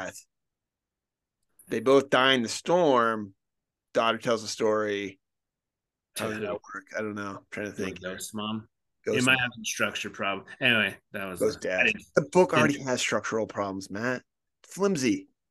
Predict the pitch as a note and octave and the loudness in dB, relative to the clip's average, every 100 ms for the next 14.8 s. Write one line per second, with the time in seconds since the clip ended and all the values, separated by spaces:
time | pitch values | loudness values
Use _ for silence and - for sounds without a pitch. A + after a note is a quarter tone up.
0 | _ - C#3+ G#3 G#3 - E3+ A3+ G3+ D3 | _ -6 4 4 6 2 4 6 6 4
1 | - D#3+ - - G#3+ G3+ - F#3 - F#3 | 4 4 4 4 2 2 6 6 8 8
2 | F3+ - C3 A#2 C3 E3 D#3 D#3 D#3 D3 | 8 6 0 0 -2 0 2 4 4 6
3 | E3 D3+ C#3+ B2 C3+ A#2 G#2 _ G#2+ G#2 | 4 6 4 6 6 6 2 _ -14 -6
4 | G#2+ G2+ F#2 E2+ - - _ _ _ _ | -4 -4 -4 -6 -8 -18 _ _ _ _
5 | C3+ C#3 D3 D3 C3 G#2 - _ _ _ | 2 4 6 6 4 0 -10 _ _ _
6 | _ _ _ _ _ _ _ A2 D#3+ D#4 | _ _ _ _ _ _ _ 4 8 8
7 | - - _ _ _ _ _ _ _ C3 | 6 -4 _ _ _ _ _ _ _ 0
8 | E3 F3+ E3 - - E3+ E3 E3+ F3+ D3+ | 2 2 -2 -6 -4 -2 0 4 4 4
9 | C3 - B2 G#2+ - F#2+ F#2 _ _ _ | -2 -6 -8 -8 -10 -10 -10 _ _ _
10 | _ _ _ - - - _ A4+ A4+ - | _ _ _ -20 -20 -20 _ 4 4 -6
11 | _ _ _ - _ - _ _ _ _ | _ _ _ -20 _ -20 _ _ _ _
12 | _ _ _ _ _ - - - - - | _ _ _ _ _ -8 -8 -8 -14 -20
13 | - D3+ B2 C#3+ - E3+ - G#3 F#3 G#3 | 2 2 4 2 4 2 6 8 8 6
14 | C3+ B2 - A#2 D3 - F#3+ F#4 | 8 6 6 2 2 4 4 4